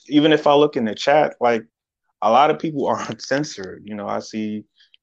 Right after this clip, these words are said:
some trolls down, I ain't gonna say their names, but I see some,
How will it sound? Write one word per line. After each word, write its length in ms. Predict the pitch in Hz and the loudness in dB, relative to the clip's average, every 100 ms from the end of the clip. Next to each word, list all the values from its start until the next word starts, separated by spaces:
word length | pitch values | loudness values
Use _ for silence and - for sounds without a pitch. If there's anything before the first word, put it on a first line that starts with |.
| _ _ _ _ _ _ | _ _ _ _ _ _
some 280 | - 123 113 | -8 -4 -2
trolls 460 | - 131 123 117 110 | 2 4 6 4 0
down, 340 | 117 113 110 - | -2 -2 -8 -4
I 80 | 135 | -2
ain't 80 | 139 | 0
gonna 120 | 131 | -2
say 160 | 113 117 | -4 -6
their 140 | 110 107 | -4 -4
names, 320 | 107 104 101 | -6 -8 -4
but 100 | 113 | -2
I 40 | |
see 220 | 117 135 | -2 -8
some, 320 | 123 139 131 | -6 -6 -6